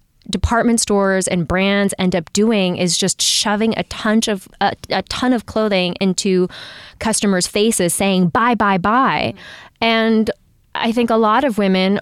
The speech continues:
Speaker 1: our customers especially, are overwhelmed by that. They, a lot of them don't even have time for that. And the last thing they wanna do when they're, it's, like, eleven P M at night, they've just had a
Speaker 2: Mm-hmm.
Speaker 1: full work day, maybe they've put their kids to bed,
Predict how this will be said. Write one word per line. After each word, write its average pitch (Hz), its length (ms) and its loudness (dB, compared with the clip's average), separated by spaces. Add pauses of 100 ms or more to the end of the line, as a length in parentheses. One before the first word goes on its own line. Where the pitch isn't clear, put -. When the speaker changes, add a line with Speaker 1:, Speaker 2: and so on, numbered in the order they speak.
Speaker 1:
our 196 200 0
customers 185 500 -2
especially, 175 800 -2
are 175 500 0 (160)
overwhelmed 185 520 2
by 165 160 -4
that. 185 320 -2 (400)
They, 202 300 2 (480)
a 196 80 -2
lot 196 100 2
of 226 40 -4
them 254 100 4
don't 185 160 2
even 180 140 2
have 160 220 -4
time 233 340 -2
for - 140 -8
that. - 320 -4 (600)
And 208 520 2 (100)
the 202 120 0
last 202 280 2
thing 214 140 2
they 202 100 4
wanna 190 240 2
do 202 300 4
when 180 320 2
they're, 180 200 2
it's, - 140 -4
like, 185 160 -2
eleven 180 340 2
P 196 140 2
M 185 140 2
at 180 100 -2
night, 175 240 0
they've 170 180 0
just 180 220 -2
had 180 160 0
a 175 40 2
Speaker 2:
Mm-hmm. 165 80 -2
Speaker 1:
full 196 420 0
work 180 240 0
day, 160 500 0
maybe 165 220 0
they've 196 180 -2
put 190 160 -2
their 175 120 -2
kids 175 320 -4
to 175 100 -2
bed, 156 500 -2